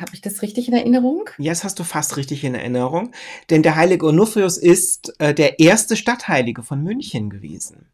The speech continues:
Speaker 1: Ah.
Speaker 2: Drum. Und die Geschichte des heiligen Onufrius, die kenne ich deswegen in- und auswendig. Er ist ein Wüstenheiliger, da sprechen wir von einer Bewegung des, ähm, ja, vierten Jahrhunderts,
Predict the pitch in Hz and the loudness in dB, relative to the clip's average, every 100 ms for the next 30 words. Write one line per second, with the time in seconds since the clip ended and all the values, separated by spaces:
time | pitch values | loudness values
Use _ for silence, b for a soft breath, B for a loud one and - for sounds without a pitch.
0 | - 226 277 196 B B B B _ _ | -2 2 4 2 B B B B _ _
1 | _ 117 131 175 120 - B B B - | _ 0 6 6 4 -4 B B B 4
2 | 151 151 - 165 160 165 240 233 202 196 | 4 4 -2 2 4 6 4 2 0 4
3 | 170 156 156 170 175 170 156 135 135 135 | 6 6 4 4 0 -2 -6 0 0 0
4 | 127 - 110 95 - 151 - 110 135 - | -4 -2 -4 -4 -6 -6 -6 -6 -8 -4
5 | 120 120 120 113 B B B - 135 147 | -4 -4 -6 -8 B B B -2 0 0
6 | 147 180 220 - 170 147 147 147 147 135 | 0 2 2 0 0 4 4 4 2 2
7 | 131 - - 143 151 151 139 135 131 131 | 0 -2 -2 0 0 -2 0 2 2 0
8 | 139 131 - 143 135 131 160 139 175 226 | -4 -4 -4 -2 0 4 4 6 4 6
9 | 185 165 160 160 - 143 139 - - 143 | 6 6 4 2 0 -2 0 -2 -2 2
10 | 135 131 135 143 131 113 - 160 165 139 | 2 2 2 2 2 -2 -4 -2 -2 0
11 | 120 139 185 165 147 - | 0 0 0 0 0 -4